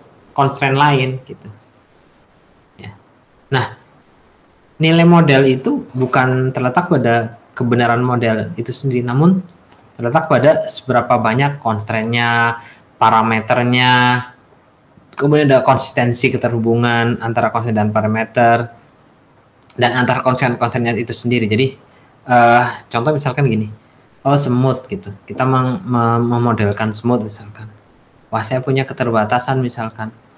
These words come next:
Parameter saya adalah karena saya menggunakan metode A misalkan, berarti saya akan membuat, eh, semut dengan ruas kaki yang saya, eh, yang saya buat, eh, misalkan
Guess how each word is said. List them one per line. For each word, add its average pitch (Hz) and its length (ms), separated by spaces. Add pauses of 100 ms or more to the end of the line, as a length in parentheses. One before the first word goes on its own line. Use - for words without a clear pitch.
(420)
Parameter 123 480
saya 135 240
adalah 120 240
karena 127 240
saya 131 160
menggunakan 120 400
metode 110 720 (560)
A 147 240
misalkan, 117 480 (480)
berarti 107 240
saya 139 160
akan 139 120 (120)
membuat, 113 320 (240)
eh, 113 400
semut 135 480
dengan 117 560
ruas 117 400
kaki 113 640 (720)
yang 123 320
saya, 120 400
eh, 113 720 (880)
yang 123 160
saya 123 180
buat, 127 560 (560)
eh, 120 80
misalkan 139 480